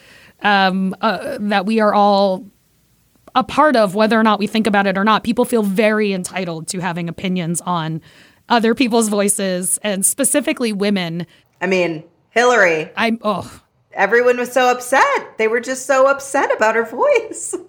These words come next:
Speaker 2: <laughs> Poor woman. She was just like, I mean, even, like, you look at Sarah Palin, for, if you wanna look both sides of the aisle, you know, um, blue and red, you've got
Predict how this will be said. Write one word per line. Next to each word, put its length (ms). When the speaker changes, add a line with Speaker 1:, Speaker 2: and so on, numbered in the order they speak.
Speaker 2:
<laughs> 300
Poor 240
woman. 340
She 120
was 160
just 180
like, 380
I 80
mean, 140
even, 220
like, 300
you 160
look 160
at 120
Sarah 280
Palin, 440
for, 140
if 240
you 80
wanna 160
look 200
both 220
sides 340
of 80
the 120
aisle, 480
you 140
know, 240
um, 400
blue 440
and 260
red, 460
you've 220
got 440